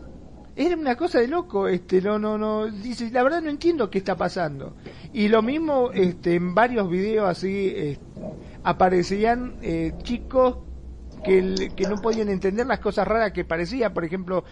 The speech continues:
como estos, este, que largan saumerio, no sé cómo es,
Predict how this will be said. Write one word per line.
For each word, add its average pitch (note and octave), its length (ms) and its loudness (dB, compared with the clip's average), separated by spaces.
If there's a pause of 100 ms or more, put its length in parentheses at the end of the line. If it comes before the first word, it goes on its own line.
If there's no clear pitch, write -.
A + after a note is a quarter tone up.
(260)
como F3+ 320 0
estos, E3+ 580 0
este, D3 280 -6
que D#3+ 100 -2
largan F3 360 -2
saumerio, E3 640 -2
no E3 120 -4
sé F#3 180 -2
cómo F3 260 -4
es, A3 200 -6